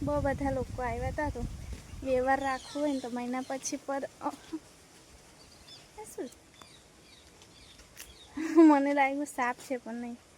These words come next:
કંઈ બીજું છે. પેલું ગરોળી જેવું હોય ને તે. તો વ્યવહાર રાખવો હોય ને, તો એક મહિના પછી પણ આવે અને વરસ પછી પણ આવે, અને ના રાખવો હોય ને, તે આવે જ ના,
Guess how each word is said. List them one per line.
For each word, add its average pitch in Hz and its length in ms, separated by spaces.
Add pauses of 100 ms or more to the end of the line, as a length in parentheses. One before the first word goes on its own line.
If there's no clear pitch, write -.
(1080)
કંઈ 262 100
બીજું 247 460
છે. 254 260 (2000)
પેલું 247 240
ગરોળી 247 400
જેવું 254 280
હોય 294 120
ને 240 160
તે. 233 120 (400)
તો 262 280
વ્યવહાર 277 380
રાખવો 294 300
હોય 330 120
ને, 294 60
તો 262 80
એક 262 140
મહિના 254 300
પછી 254 320
પણ 285 260
આવે 277 260
અને 247 260
વરસ 240 440
પછી 254 260
પણ 247 200
આવે, 214 260
અને 247 180
ના 262 200
રાખવો 269 320
હોય 294 60
ને, 277 60
તે 254 160
આવે 226 260
જ 247 60
ના, 233 80